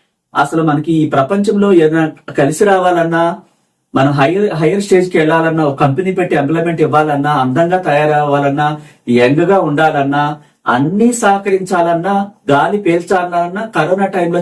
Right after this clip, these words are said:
చాలా మంది ఆక్సిజన్ లేక చనిపోయారు. ఎందుకని? గ్రాటిట్యూడ్ చెప్పకపోవడం ద్వారా,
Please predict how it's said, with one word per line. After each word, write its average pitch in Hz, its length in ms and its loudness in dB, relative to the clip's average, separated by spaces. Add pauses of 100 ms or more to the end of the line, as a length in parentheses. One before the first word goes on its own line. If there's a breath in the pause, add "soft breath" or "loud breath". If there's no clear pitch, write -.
చాలా 156 160 0
మంది 165 220 0
ఆక్సిజన్ 170 480 0
లేక 165 220 -2
చనిపోయారు. 139 420 0 (540)
ఎందుకని? 175 600 0 (260 soft breath)
గ్రాటిట్యూడ్ 196 580 0
చెప్పకపోవడం 156 480 -2
ద్వారా, 131 180 0